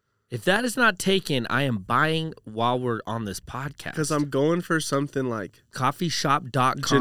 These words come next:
Speaker 2: generic that someone's gonna want.
Speaker 1: No, I get it, but you have to do, like, Wonder Bread or something. Like, that's too obvious.
Speaker 2: Oh, it's not loading.
Speaker 1: Our Buzz Coffee was taken. Coffee Exchange.
Speaker 2: Well, who has a shop named Coffee Shop?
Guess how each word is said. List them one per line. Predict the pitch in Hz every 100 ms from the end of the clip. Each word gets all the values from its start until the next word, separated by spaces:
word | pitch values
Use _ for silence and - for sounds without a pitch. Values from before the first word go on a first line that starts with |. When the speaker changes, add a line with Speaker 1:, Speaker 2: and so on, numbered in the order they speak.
| 131
Speaker 2:
generic | 127 127 117
that | 110
someone's | 110 123 117 113
gonna | 113
want. | 107 104
Speaker 1:
No, | 156
I | 139
get | 147 143
it, | 131
but | 123 143
you | 170
have | 160
to | 165
do, | 175
like, | 175 135 117
Wonder | 127 123 127 120 117
Bread | 110 104 92 85 - _ _ _ _ _ _ _ _ _ _
or | - 107
something. | 110 101 - 73 - _
Like, | - 123 117
that's | 147 175 -
too | - - 131
obvious. | 101 90 85 62 - - -
Speaker 2:
Oh, | 147 143
it's | 110 -
not | 143 123
loading. | - 139 131 - - _ _
Speaker 1:
Our | - 139
Buzz | 120 147 170 -
Coffee | - 160 165 131
was | 113 98
taken. | 104 87 87 90 - _ _ _ _ _ _ _ _
Coffee | - 123 117 123
Exchange. | 98 - 110 113 135 - _
Speaker 2:
Well, | - 123
who | 151
has | 156 160
a | 147
shop | 139 127 127
named | 120 110
Coffee | 113 - 92
Shop? | - 87